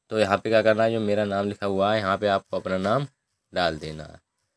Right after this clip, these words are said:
जैसे मैं अपना दोबारा नाम, यहाँ पे कुछ नहीं करना है, ऐसे रूल किया। आप यहाँ पे क्या करना है, अपना दोबारा से नाम डाल दूँगा।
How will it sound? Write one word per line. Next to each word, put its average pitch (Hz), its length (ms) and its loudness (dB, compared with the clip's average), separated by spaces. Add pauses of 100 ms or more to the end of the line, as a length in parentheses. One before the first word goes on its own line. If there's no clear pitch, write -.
(220)
जैसे 104 120 -6
मैं 104 120 2
अपना 104 140 -2
दोबारा 101 300 4
नाम, 104 200 0
यहाँ 98 120 -6
पे 110 120 -10
कुछ 127 180 -2
नहीं 143 100 -4
करना 113 240 0
है, 110 40 2
ऐसे 110 140 -4
रूल 110 280 -2
किया। 139 220 0
आप 95 140 -2
यहाँ 92 180 0
पे 107 100 -2
क्या 107 140 0
करना 113 180 -2
है, 113 80 -2
अपना 120 260 -12 (1200)
दोबारा 113 360 10
से 120 120 0
नाम 135 220 2 (140)
डाल 95 320 0
दूँगा। 85 320 -6